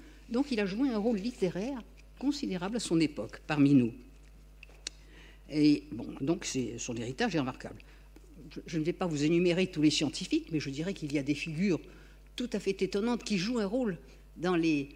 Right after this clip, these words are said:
dans les deux académies. Bon, on a d'Alembert, qui, euh, non seulement a été une des figures les plus imposantes de l'Académie des sciences, mais qui a été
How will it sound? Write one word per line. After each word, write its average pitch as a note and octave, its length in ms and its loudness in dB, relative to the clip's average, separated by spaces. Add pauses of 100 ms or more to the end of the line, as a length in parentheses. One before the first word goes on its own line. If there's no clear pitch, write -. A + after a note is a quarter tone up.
dans D#3+ 140 -2
les D#3 140 4
deux F3 340 2
académies. D3+ 600 4 (340)
Bon, C#3+ 180 -2
on - 80 2
a D3 60 4 (180)
d'Alembert, F#3 840 2 (560)
qui, D#3 320 -4
euh, A#2+ 100 -10 (560)
non F#3+ 200 -2
seulement D#3+ 500 -2 (400)
a C3 100 -10
été C3+ 500 -2 (560)
une D3 140 0
des C#3+ 120 2
figures D#3+ 280 -2
les C3+ 120 -2
plus D3 220 -4
imposantes E3+ 440 4
de C#3 60 4
l'Académie C#3+ 400 4
des D3 80 6
sciences, C#3+ 340 -2
mais A3 120 0
qui - 200 -4
a D#3 40 2
été E3 440 0